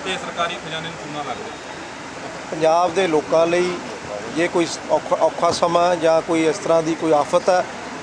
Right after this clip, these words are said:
Speaker 2: ਤੇ ਜਿੰਨੀ ਵੀ ਮਰਜ਼ੀ ਮਹਿੰਗੀ, ਅ, ਬਿਜਲੀ ਖਰੀਦਣੀ ਪਵੇ ਅਸੀਂ ਖਰੀਦਾਂਗੇ, ਕਿਉਂਕਿ ਅਸੀਂ ਲੋਕਾਂ ਨੂੰ ਰਾਹਤ ਦੇਣੀ ਹੈ, ਅਸੀਂ ਇੰਡਸਟਰੀ ਬੰਦ ਨਹੀਂ ਹੋਣ ਦੇਣੀ, ਅਸੀਂ ਆਪਣੇ ਐਗਰੀਕਲਚਰ ਸੈਕਟਰ ਨੂੰ ਪੂਰੀ ਬਣਦੀ ਜਿਹੜੀ ਬਿਜਲੀ ਦੇਣੀ ਹੈ। ਅਕਾਲੀ ਦਲ ਜਿਹੜਾ ਵਾ ਉਹ ਝੂਠ ਦੇ ਪਲੰਦੇ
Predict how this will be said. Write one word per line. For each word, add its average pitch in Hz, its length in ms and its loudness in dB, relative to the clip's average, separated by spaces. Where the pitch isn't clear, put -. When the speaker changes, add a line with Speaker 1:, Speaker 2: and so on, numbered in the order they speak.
Speaker 2:
ਤੇ 175 100 0
ਜਿੰਨੀ 175 340 0
ਵੀ 214 100 4
ਮਰਜ਼ੀ 175 300 2
ਮਹਿੰਗੀ, 190 260 2
ਅ, 170 600 2
ਬਿਜਲੀ 170 440 -4
ਖਰੀਦਣੀ 165 280 -2
ਪਵੇ 175 460 4
ਅਸੀਂ 151 160 -4
ਖਰੀਦਾਂਗੇ, 214 560 2
ਕਿਉਂਕਿ 226 320 4
ਅਸੀਂ 202 180 0
ਲੋਕਾਂ 180 280 4
ਨੂੰ 202 120 4
ਰਾਹਤ 160 240 4
ਦੇਣੀ 190 320 2
ਹੈ, 208 80 6
ਅਸੀਂ 170 140 -2
ਇੰਡਸਟਰੀ 175 360 2
ਬੰਦ 185 220 2
ਨਹੀਂ 202 120 2
ਹੋਣ 196 180 2
ਦੇਣੀ, 202 300 4
ਅਸੀਂ 180 160 4
ਆਪਣੇ 185 220 2
ਐਗਰੀਕਲਚਰ 196 500 4
ਸੈਕਟਰ 208 340 2
ਨੂੰ 208 160 2
ਪੂਰੀ 202 260 -2
ਬਣਦੀ 180 300 2
ਜਿਹੜੀ 208 180 2
ਬਿਜਲੀ 208 280 0
ਦੇਣੀ 208 340 4
ਹੈ। 214 100 4
ਅਕਾਲੀ 202 360 4
ਦਲ 220 220 6
ਜਿਹੜਾ 214 240 4
ਵਾ 202 240 4
ਉਹ 202 120 4
ਝੂਠ 170 340 -4
ਦੇ 190 140 4
ਪਲੰਦੇ 175 320 2